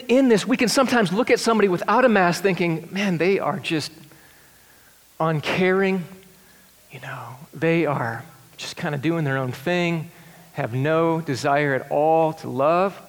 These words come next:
And the flip side, we can look at somebody wearing a mask and think, "Well, they're scared, they're frightened, they're fearful, they've given in to this whole thing." And we can, we can assume the worst about each other.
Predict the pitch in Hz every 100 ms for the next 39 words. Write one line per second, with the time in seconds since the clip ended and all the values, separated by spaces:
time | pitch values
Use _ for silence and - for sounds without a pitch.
0 | - - _ _ - _ - - 147 131
1 | - 151 196 - 196 170 147 143 156 -
2 | 165 269 233 180 165 139 139 165 190 185
3 | 180 180 147 135 170 160 - 143 123 208
4 | - - 147 135 156 170 - - - -
5 | - - 214 - 151 139 139 165 240 -
6 | 160 151 - 196 254 - - 233 156 156
7 | 156 160 151 156 170 - 170 - 151 196
8 | 214 - - - - - 277 285 - -
9 | - 262 - 339 302 247 330 - 302 180
10 | 165 147 - 139 120